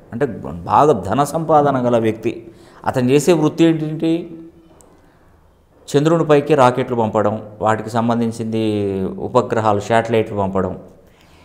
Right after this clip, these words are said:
ఇతని కంట్రోల్లోనే ఉంటుంది. అంటే ఇతను తయారు చేసిన వాటిలోనే ఎక్కువ, అంటే ఎక్కువ వేల వేల కోట్లు, లక్షల, ట్రిలియన్, మిలియన్ల కోట్లు కూడా అతను ప్రయోగిస్తాడు. అయితే ఇతను చేసిన టెక్నాలజీ ఏంటంటే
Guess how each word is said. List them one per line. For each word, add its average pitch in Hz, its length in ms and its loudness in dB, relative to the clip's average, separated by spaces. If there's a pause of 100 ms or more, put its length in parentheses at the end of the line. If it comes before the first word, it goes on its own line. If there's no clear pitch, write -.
(220)
ఇతని 143 260 0
కంట్రోల్లోనే 139 560 4
ఉంటుంది. 101 320 -2
అంటే 131 220 0
ఇతను 139 240 0
తయారు 139 240 8
చేసిన 131 220 0
వాటిలోనే 120 380 0
ఎక్కువ, 107 240 -2
అంటే 135 600 2
ఎక్కువ - 400 2 (160)
వేల 165 300 8
వేల 139 320 4
కోట్లు, 139 340 0
లక్షల, 117 400 0
ట్రిలియన్, 135 460 -2
మిలియన్ల 131 340 0
కోట్లు 123 300 -2
కూడా 147 300 -4 (460)
అతను 120 280 0 (480)
ప్రయోగిస్తాడు. 120 500 2
అయితే 160 320 4
ఇతను 156 300 0
చేసిన 170 260 0
టెక్నాలజీ 156 560 2
ఏంటంటే 127 600 -4